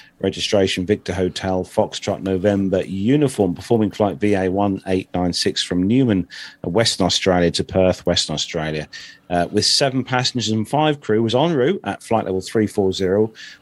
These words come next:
when a flight attendant began to feel unwell and was treated with portable oxygen. The flight crew climbed the aircraft to flight level three five zero,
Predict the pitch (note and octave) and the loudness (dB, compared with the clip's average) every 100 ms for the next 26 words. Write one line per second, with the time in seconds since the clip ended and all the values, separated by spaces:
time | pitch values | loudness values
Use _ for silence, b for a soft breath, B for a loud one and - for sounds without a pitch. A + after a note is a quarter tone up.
0 | - G#2+ G#2+ A2 A2 A2+ - A#2+ C3 A2 | -2 0 2 -2 -2 -4 0 2 2 0
1 | B2 A2 G#2+ G#2 G2+ F#2+ - G#2 A2 A2 | 0 0 0 0 0 -2 0 2 4 4
2 | G#2+ G2 C#3+ - B B B B G#2 G#2 | 4 4 2 -2 B B B B 2 4
3 | G#2 G2 G#2 - C3 C#3 A#2 F#2 G2+ - | 2 0 -2 0 0 2 0 0 0 0
4 | - G#2+ D#2+ G2+ - D3+ - - E2 C#2+ | 0 0 2 -2 0 -2 -2 -4 -6 -6
5 | - F#2 A#2+ C3 C3 A#2+ A2+ - C3 C#3+ | -12 -4 0 0 2 2 2 2 2 4
6 | C#3+ A2 A2 A2 - B2 C#3+ C#3+ G#2+ A2 | 4 4 4 2 2 2 2 -2 -2 0
7 | G2+ C2 F#2+ - G#2+ G#2+ - A#2 A#2 G2 | 0 -2 -6 0 2 2 2 2 2 0
8 | F2 | 0